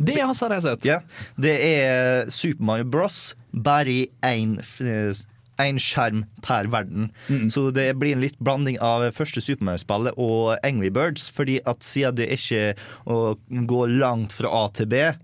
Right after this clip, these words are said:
Speaker 2: og ta og, eh, hoppe på flagget, så er det å ta og komme til flagget og overleve og ta og plukke opp alle myntene og hoppe så høyt opp på flagget som mulig og få
Speaker 1: Mm.
Speaker 2: så masse poeng som må, i hele tatt mulig.
Speaker 1: Det er ve-, det er veldig morsomt, for det, det er faktisk, du, du kjenner igjen hver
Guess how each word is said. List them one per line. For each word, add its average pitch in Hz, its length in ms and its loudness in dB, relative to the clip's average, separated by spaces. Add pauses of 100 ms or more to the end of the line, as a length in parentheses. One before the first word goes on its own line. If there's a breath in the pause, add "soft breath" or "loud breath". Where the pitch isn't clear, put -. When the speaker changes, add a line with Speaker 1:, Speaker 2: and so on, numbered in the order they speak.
Speaker 2:
og 117 140 -2
ta - 100 -2
og, 104 560 2
eh, 98 460 0
hoppe 120 200 -2
på 107 140 -4
flagget, 123 320 0
så 135 100 -4
er 139 120 2
det 117 80 0
å 110 100 0
ta - 80 -2
og 107 240 2 (380 loud breath)
komme 139 340 0
til 113 160 -2
flagget 107 420 0
og 113 160 0
overleve 123 560 2
og 113 180 0
ta 127 120 -2
og 110 80 -2
plukke 123 220 -2
opp 110 120 -8
alle 104 160 2
myntene 107 540 0
og 98 60 -2
hoppe - 260 -4
så 110 160 -4
høyt 117 180 -2
opp 104 100 -4
på 98 120 -6
flagget 104 220 -2
som 98 100 -2
mulig 107 200 0
og 95 80 -4
få 101 200 0
Speaker 1:
Mm. - 80 2
Speaker 2:
så 110 80 0
masse 107 240 -2
poeng 90 300 -4
som 95 160 -4
må, 95 180 -2
i - 100 -4
hele 101 180 0
tatt 92 180 -4
mulig. 92 260 -2 (160 loud breath)
Speaker 1:
Det - 60 -8
er 131 100 0
ve-, 170 100 -4
det 156 120 4
er 175 40 0
veldig 208 140 2
morsomt, 160 240 0
for 135 80 0
det, 143 240 -2
det 165 120 0
er 180 40 0
faktisk, 165 480 -2 (100)
du, 131 100 0
du 131 200 2
kjenner 135 440 -2
igjen 143 260 2
hver 123 280 2